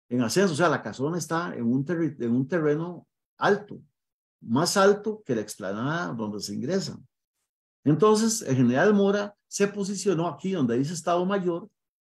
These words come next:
que es un cerro, el Cerro de la Piñuela, que hoy en día no se distingue, pues está lleno de, de, de árboles y de todo tipo de, de, de bosque seco, pero aquí está, ahí él se, se posicionó en lo alto con su Estado Mayor,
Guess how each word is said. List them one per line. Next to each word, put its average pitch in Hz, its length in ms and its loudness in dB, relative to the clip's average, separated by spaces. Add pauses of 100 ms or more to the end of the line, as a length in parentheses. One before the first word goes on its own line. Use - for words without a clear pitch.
que 135 160 6
es 147 100 2
un 175 140 0
cerro, 151 440 -4
el 101 60 -10
Cerro 123 320 0
de 165 60 6
la 165 140 2
Piñuela, 180 540 2 (480)
que 127 100 2
hoy 156 180 6
en 175 100 2
día 175 180 2
no 160 120 -2
se 185 140 -4
distingue, 170 500 -4
pues 127 180 -12
está 135 140 -6
lleno 160 540 -2
de, 104 340 -10
de, 110 280 -18 (320)
de 127 120 2
árboles 151 760 0
y 110 140 -12
de 110 100 -14
todo 165 300 -2
tipo 160 400 -2
de, 107 160 -4
de, 104 300 -12
de 113 100 -6
bosque 131 340 -2
seco, 147 420 -4 (600)
pero 208 420 4 (100)
aquí 165 260 -4
está, 180 380 0
ahí 143 260 4
él 185 160 4
se, 170 340 -4
se 127 420 -2
posicionó 165 720 0
en 120 100 -2
lo 104 180 -4
alto 151 380 -4 (160)
con 127 160 2
su 123 100 -2
Estado 147 360 0
Mayor, 160 440 0